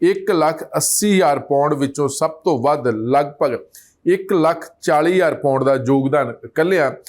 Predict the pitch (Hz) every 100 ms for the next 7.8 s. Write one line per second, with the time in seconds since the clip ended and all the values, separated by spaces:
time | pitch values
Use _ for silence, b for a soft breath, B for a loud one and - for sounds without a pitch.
0 | B B B - 185 208 165 185 196 185
1 | - 190 208 175 160 151 151 151 156 156
2 | 165 139 117 127 127 _ _ _ - -
3 | 139 117 139 127 107 107 104 95 - _
4 | b b b _ _ _ _ _ _ _
5 | _ 123 127 156 165 190 196 - 165 120
6 | 151 160 165 165 175 139 127 135 160 175
7 | 165 147 139 156 156 156 151